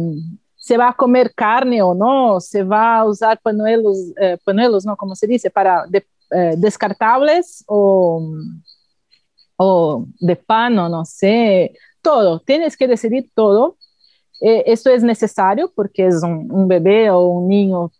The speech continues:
es parte de la, de la, de la relación de una mamá con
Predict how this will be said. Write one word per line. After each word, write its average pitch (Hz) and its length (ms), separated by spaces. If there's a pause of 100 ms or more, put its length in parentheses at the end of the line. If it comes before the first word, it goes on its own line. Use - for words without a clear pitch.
(120)
es 165 360 (120)
parte 240 480
de 202 220
la, 170 260
de 190 160
la, 170 320 (580)
de 185 300
la 175 800
relación 214 840
de 196 140
una 190 200
mamá 190 500
con 247 360